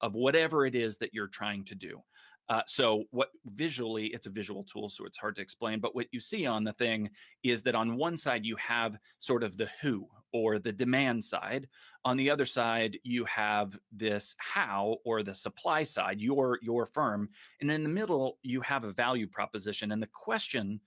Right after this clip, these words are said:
with that tool is, when I think about the who, when I think about the demand side, what are their jobs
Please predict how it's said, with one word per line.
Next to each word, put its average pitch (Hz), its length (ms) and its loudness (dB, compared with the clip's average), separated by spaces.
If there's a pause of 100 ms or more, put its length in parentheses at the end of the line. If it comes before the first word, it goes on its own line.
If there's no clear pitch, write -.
(280)
with 131 280 -2
that 120 280 0
tool 123 400 0
is, 104 440 0 (420)
when 185 160 0
I 247 100 4
think 170 180 -2
about 139 180 2
the - 60 -8 (100)
who, 131 120 2
when 110 160 2
I 175 40 4
think 175 180 -2
about 127 220 2
the 110 80 0
demand 110 460 0
side, 95 440 -8 (600)
what 160 200 2
are 262 80 0
their 170 260 2
jobs 107 800 -2